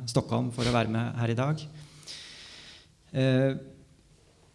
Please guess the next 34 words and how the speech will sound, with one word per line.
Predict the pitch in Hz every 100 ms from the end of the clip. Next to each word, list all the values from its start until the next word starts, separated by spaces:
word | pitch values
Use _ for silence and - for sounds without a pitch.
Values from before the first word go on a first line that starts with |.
| _ - - _ -
hvis | 160
vi | 175
med | 170 185 180
Olivier | 185 190 202 190
Cadiot | 202 170 180 196 202 208
og | 156 160 160
Pierre | 160 175 170
Alferi | - 185 170 190
søker | - 165 - 147
å | 143
beholde | 165 - 160 143 170 170
den | 156
poetiske | 151 180 147 147 147 -
mekanikkens | 170 165 180 165 - 185 175
presisjon | 175 165 190 - 190 208 202
uten | 180 160 -
å | 160
miste | 180 -
farten, | 185 156 - 226 220 165 - - - -
så | -
kan | - 151
vi |
si | 165 - 196 185
at, | 156 - 170
eh, | 160 156 151
Klippe, | 151 190 - 185
lime, | 175 156 151
kopiere, | 156 147 165 151 139 175 175
teori | 156 151 160 196 196
er | 131
en | 151
samling | 151 190 156 131 156 180 190 - -
heterogene | 156 151 156 147 151
tekster | 156 190 - - 196 220